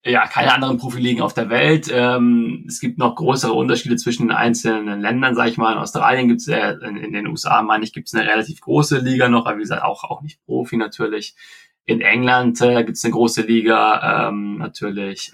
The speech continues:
ähm, Irland, Dänemark auch allerdings, ähm, und auch so dem ganzen pazifischen Bereich, ne, Papua, Papua Neuguinea,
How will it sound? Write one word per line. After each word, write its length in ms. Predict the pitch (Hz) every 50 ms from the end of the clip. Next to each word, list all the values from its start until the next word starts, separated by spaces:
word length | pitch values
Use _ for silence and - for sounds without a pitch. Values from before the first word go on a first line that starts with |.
| 151 131
ähm, 280 | 101 101 98 98 95 -
Irland, 720 | 117 113 110 104 107 104 101 104 104 101 - - - -
Dänemark 400 | 139 151 151 147 131 127 - -
auch 280 | - 143 156 160 151 -
allerdings, 580 | - - - 120 117 127 127 123 123 120 -
ähm, 340 | - 127 117 107 101 104 104 - _ _ _ - - - - - - - - - - _ _ -
und 240 | - - 117 -
auch 380 | - - 147 147 - - - -
so 140 | - 110 110
dem 160 | 110 110 110
ganzen 600 | 104 104 110 107 107 - - - 107 104 104 104
pazifischen 540 | - 104 101 - 123 117 113 107 104 110 104
Bereich, 540 | 104 101 95 92 90 92 90 92 90 - -
ne, 280 | - 101 101 101 - -
Papua, 360 | - - - - - - - - - -
Papua 320 | 107 - - - - 104
Neuguinea, 1000 | 104 104 101 95 98 101 101 104 107 107 107 107 104 104 104 104 104 101 -